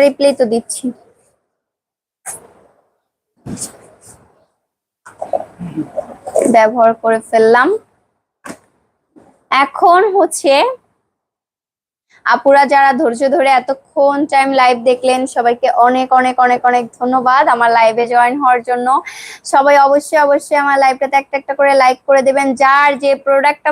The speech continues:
প্রয়োজন, সবাই কিন্তু অবশ্যই, অবশ্যই আমার লাইভের ক্যাপশনে নাম্বার দেওয়া আছে, ওইখান থেকে অর্ডার করে নেবেন। আজকের লাইভটা আমি এখানেই শেষ করে দিচ্ছি। ইনশাআল্লাহ, কালকে রাত দশটা থেকে, মানে সাড়ে নয়টা থেকে দশটার ভিতর লাইভে আসবো। সবাই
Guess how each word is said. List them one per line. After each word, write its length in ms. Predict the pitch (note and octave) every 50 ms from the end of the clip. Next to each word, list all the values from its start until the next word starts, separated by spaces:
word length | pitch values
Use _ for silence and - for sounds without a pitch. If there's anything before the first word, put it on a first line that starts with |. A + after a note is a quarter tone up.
| D4 -
প্রয়োজন, 320 | D4 C#4+ C#4 C4 C#4+ C#4+ D4
সবাই 280 | - - D4 B3+ B3+ B3+ C4+
কিন্তু 160 | C#4+ C4+ B3+
অবশ্যই, 440 | C4 B3 A#3+ A#3 C4 C#4 - - C#4+ C4+
অবশ্যই 240 | C4 C4+ C#4 - C4+
আমার 120 | C4 C4 B3+ B3
লাইভের 240 | A#3+ A#3+ B3 B3 B3+
ক্যাপশনে 360 | B3+ B3 B3 - - C4+ C4+ C4+ B3+
নাম্বার 200 | B3+ B3 B3 B3+ B3 A#3+
দেওয়া 140 | B3+ B3+ B3+
আছে, 100 | - - C#4+
ওইখান 200 | A#3 B3+ D4 B3 A#3+
থেকে 120 | A#3+ A#3+ -
অর্ডার 220 | A#3+ A#3 A3+ A#3 A#3 A#3
করে 140 | - B3 B3 A#3+
নেবেন। 180 | A#3+ A#3+ C#4 E4 - - - - - - - - -
আজকের 340 | - D4 D4 - - F4 F4 F4
লাইভটা 260 | E4 E4 E4 D#4+ - E4
আমি 100 | E4 E4 D#4+ D#4
এখানেই 280 | - - D#4+ E4 E4+ E4+ -
শেষ 120 | D#4+ D4+ - -
করে 140 | E4 D#4+ D#4+ C4+
দিচ্ছি। 320 | D4+ D4 - - - D#4 D#4 D#4+ D#4+ - C4+ C4+
ইনশাআল্লাহ, 480 | C4+ C4 - - C4+ C4 C4 C4+ C4 C4 C4
কালকে 300 | B3+ A#3+ B3 A#3+ - B3+ B3 A#3+ A#3+
রাত 140 | A#3+ A#3+ G#3+ G#3 B3
দশটা 320 | B3 B3+ B3+ - - C#4+ C#4 C#4 -
থেকে, 180 | E4 C4 C4 C#4+ C#4
মানে 120 | C4+ C4 C4 C4+ -
সাড়ে 220 | - B3 B3+ C#4+
নয়টা 260 | C#4+ D#4 D4+ D4 D#4 D4 F4+
থেকে 200 | D#4 C#4+ D4+ D4+ D#4 D#4 - - - - - - - B3
দশটার 280 | C#4 D4+ - - E4+ D#4+ D#4+
ভিতর 160 | F4 C#4+ D#4+ D#4+ D4+
লাইভে 220 | D4 D4 D4 D4+ D4+ D4
আসবো। 240 | D4 C#4 C#4 C4+ D4+ D#4 D#4 D#4+ -
সবাই 200 | D4 B3 C4